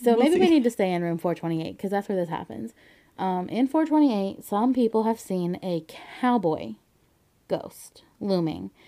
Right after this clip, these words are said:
Speaker 1: and watching over their bed as they slept or sometimes standing in the corner. Now, I know up front,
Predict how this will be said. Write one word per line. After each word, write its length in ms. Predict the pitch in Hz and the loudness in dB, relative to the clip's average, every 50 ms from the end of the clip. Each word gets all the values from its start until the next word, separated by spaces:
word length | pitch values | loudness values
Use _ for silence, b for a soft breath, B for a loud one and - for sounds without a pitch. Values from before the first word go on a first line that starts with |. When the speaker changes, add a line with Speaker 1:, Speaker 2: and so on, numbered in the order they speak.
| b b b b - | b b b b -4
Speaker 1:
and 200 | - 196 190 185 | -2 -2 -2 0
watching 320 | 180 165 190 214 - 269 262 | 0 0 2 2 2 2 4
over 180 | 240 226 240 | 4 4 4
their 140 | 247 254 254 | 4 4 4
bed 200 | 202 196 190 190 | 4 4 4 4
as 120 | 180 180 | 4 2
they 100 | 190 196 | 0 -2
slept 320 | 185 - - 175 165 160 - | -4 -4 -4 -4 -4 -4 -4
or 140 | - 180 185 | -6 -8 -6
sometimes 360 | 180 208 208 208 202 202 196 | -4 -4 -2 -2 -2 -4 -4
standing 260 | - 202 185 185 185 | -4 -4 -4 -2 -4
in 80 | 180 180 | -4 -4
the 60 | 180 175 | -6 -8
corner. 340 | - 147 - - - - b b b b b b b b - | -8 -10 -10 -10 -12 -14 b b b b b b b b -4
Now, 440 | 214 220 196 190 185 185 180 - - _ _ _ _ _ _ _ _ | -2 -2 0 -2 -2 -4 -6 -8 -12 _ _ _ _ _ _ _ _
I 120 | - 226 226 | -2 -2 0
know 180 | 214 208 202 | 0 2 2
up 160 | 214 196 - - | 2 0 0 -2
front, 260 | - 175 160 160 - | -4 -4 -4 -4 -6